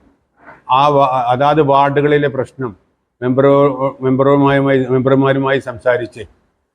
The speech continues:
അതിന് പന്ത്രണ്ട് വാർഡുകളാണ് അന്ന് ഈ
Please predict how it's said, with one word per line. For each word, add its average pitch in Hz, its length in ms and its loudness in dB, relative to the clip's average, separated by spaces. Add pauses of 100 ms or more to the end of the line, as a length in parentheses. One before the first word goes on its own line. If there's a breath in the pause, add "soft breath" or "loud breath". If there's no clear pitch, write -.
(160)
അതിന് 147 300 2 (420)
പന്ത്രണ്ട് 160 460 4
വാർഡുകളാണ് 151 680 2 (200)
അന്ന് 131 240 -6 (520)
ഈ 135 100 -6